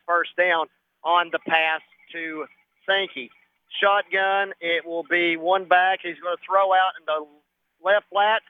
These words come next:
and it is Braden Anderson with a move and a broken tackle, and he'll move the ball out to the Alcoa forty-six-yard line, where the Tornadoes will pick up another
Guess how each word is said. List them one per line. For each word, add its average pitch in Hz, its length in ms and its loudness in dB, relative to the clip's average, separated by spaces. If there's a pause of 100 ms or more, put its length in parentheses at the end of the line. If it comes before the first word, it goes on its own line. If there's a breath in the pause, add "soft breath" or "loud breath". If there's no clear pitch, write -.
(420)
and 190 260 -2
it 208 240 0
is 202 320 2 (340)
Braden 226 460 0
Anderson 202 760 -2 (440)
with 196 180 -2
a 202 60 6
move 254 480 -2 (420)
and 175 180 0
a 175 100 4
broken 214 520 0 (120)
tackle, 220 560 -2 (440 loud breath)
and 185 240 -2
he'll 254 160 2
move 240 200 0
the 190 80 -4
ball 202 480 2 (160)
out 240 280 0 (240)
to 233 200 -10
the 208 140 0
Alcoa 214 440 0 (100)
forty-six-yard 233 1000 0
line, 156 340 -2 (340)
where 196 120 -4
the 196 100 -2
Tornadoes 208 640 0
will 170 120 -4
pick 196 240 -2
up 196 140 2 (100)
another 196 720 0